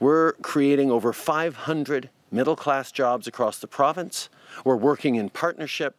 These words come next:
with local First Nations communities, and we're delivering clean, made in Nova Scotia power to hundreds of thousands of homes. L'investissement dans l'énergie éolienne qu'on annonce aujourd'hui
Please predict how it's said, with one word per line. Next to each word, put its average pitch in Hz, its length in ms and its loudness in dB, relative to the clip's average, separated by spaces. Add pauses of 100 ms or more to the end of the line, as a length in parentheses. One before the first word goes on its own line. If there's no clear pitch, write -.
with 107 240 -10
local 135 340 -2
First - 340 -6
Nations 120 380 -4
communities, 160 760 0 (920)
and 98 120 -8
we're 110 100 -2
delivering 110 560 0 (160)
clean, 151 540 0 (300)
made 135 340 4
in 139 160 2 (120)
Nova 123 340 2
Scotia 107 440 0
power 107 500 -4 (580)
to 113 60 -2
hundreds 143 640 -2
of - 160 -12
thousands 107 680 -2
of - 180 -12
homes. - 560 -10 (840)
L'investissement 160 960 -2
dans 113 160 0
l'énergie 131 480 2
éolienne 127 540 4
qu'on 117 160 0
annonce 123 340 0
aujourd'hui 120 480 -2